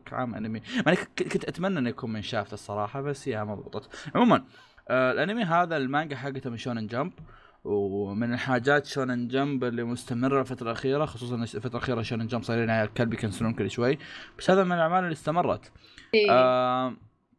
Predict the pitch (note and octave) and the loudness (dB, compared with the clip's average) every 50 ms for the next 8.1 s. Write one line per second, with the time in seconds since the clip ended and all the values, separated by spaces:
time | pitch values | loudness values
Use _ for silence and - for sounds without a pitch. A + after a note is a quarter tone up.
0 | _ _ - C4+ C4 E4 D4 D4 C4+ C#4+ C4 B3 B3+ C4+ B3+ A#3 B3 A3+ G3 G#3 | _ _ 6 6 6 6 4 4 4 4 4 6 6 6 6 4 2 0 -2 -4
1 | F#3+ A3 G#3 G3+ - - _ _ _ _ - C3 C#3 C#3 C3 A2+ - _ _ _ | -2 -2 -2 -2 -4 -12 _ _ _ _ -6 0 2 2 2 2 0 _ _ _
2 | _ _ _ - B2 B2+ C3 B2+ - - E3 G3+ A3+ G3+ A3 A3 A#3 A3+ G#3+ - | _ _ _ -4 -2 0 2 2 2 2 2 2 2 2 2 2 0 0 -2 -2
3 | - F3 C3+ - F3 E3+ F3 F3 E3+ E3 D3 C#3 D#3 D#3 D#3 D#3 E3 D#3 D3 D3 | -4 -4 -4 -2 -2 -2 -2 -2 -2 -2 -2 0 2 2 2 0 -4 -8 -10 -8
4 | D3 C#3 C3+ C#3+ D3 D3+ C#3+ - - D3+ C#3+ - - D#3 D3 D3 - - C#3+ C#3 | -4 -2 0 2 2 0 0 -2 -6 -8 -8 -8 -6 -6 -6 -6 -6 -6 -2 0
5 | C3+ C#3 C#3 C#3 - C#3 C3 C3 B2+ B2+ C3 C3 C3+ C#3+ D3 D3+ D#3 E3+ G3+ A#3+ | 0 0 0 0 -4 -6 -4 -4 -2 0 0 2 2 2 0 -2 -2 0 0 0
6 | C4+ - _ _ _ - A#2 A2+ A#2+ A2+ C3 C3 A#2+ B3 C#4+ - A#2 A#2 A#2+ A#2+ | 0 -2 _ _ _ -6 -4 -4 -4 -2 2 2 4 4 2 0 -2 -4 -4 -4
7 | - A#2 A#2 G#2+ A#2+ A#2 - - A2 A2 A2 A2 G#2+ A2 A#2 - - C#3+ F3+ A#3+ | -4 -6 -6 -4 -6 -6 -4 -4 -4 -2 -2 -2 0 -2 -2 0 2 4 4 4
8 | C#4 | 2